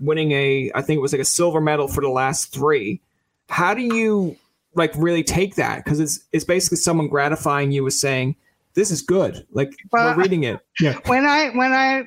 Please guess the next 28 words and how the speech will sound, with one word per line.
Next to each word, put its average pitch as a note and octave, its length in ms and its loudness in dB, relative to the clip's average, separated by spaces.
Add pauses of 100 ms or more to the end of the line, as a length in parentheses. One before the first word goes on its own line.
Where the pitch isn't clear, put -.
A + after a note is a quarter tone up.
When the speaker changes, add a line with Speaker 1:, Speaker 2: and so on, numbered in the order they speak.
Speaker 2:
received G#3 580 -4
it, G3 240 -2 (100)
first A3 300 0
I B3 60 0
got G#3+ 160 0
an G#3 160 -2
email F3 420 -2
saying F3 380 -2
that F#3 160 -2 (120)
I F3+ 120 2
was F3 180 -4
the F3+ 100 -4
winner. E3+ 460 -2
And E3+ 240 -4
so F#3 320 0
I F3 120 0
sent G#3+ 420 -2 (420)
a F3 80 2
message F#3 640 -2
to F3+ 280 -2
somebody F3+ 460 -2
who's E3 180 -2
a E3 60 -2
publisher, F3 540 -2
and E3+ 100 0
I F3 80 0
was F3 160 -4
like, F3 180 -2